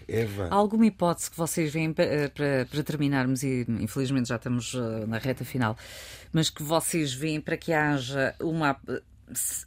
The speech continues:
Speaker 2: se considerarem que, que é importante, ehm, que isso venha a acontecer, eh, que haja uma maior, eh, aproximação entre,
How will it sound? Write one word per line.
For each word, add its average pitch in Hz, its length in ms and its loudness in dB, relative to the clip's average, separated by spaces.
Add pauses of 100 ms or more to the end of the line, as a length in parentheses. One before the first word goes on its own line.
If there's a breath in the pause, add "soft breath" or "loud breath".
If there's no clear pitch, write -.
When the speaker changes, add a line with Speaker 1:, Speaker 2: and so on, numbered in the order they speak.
Speaker 2:
se - 540 -4
considerarem 123 840 2
que, 104 280 -10
que 120 120 -4
é 113 120 0
importante, 131 560 0 (400 loud breath)
ehm, 131 640 4
que 127 160 -4
isso 127 140 -6
venha 131 240 2
a 127 40 2
acontecer, 131 560 -4 (300)
eh, 170 360 0 (120)
que 190 100 0
haja 160 240 2
uma 160 140 0
maior, 170 560 2 (240)
eh, 135 480 2
aproximação 165 1120 2
entre, 156 380 -2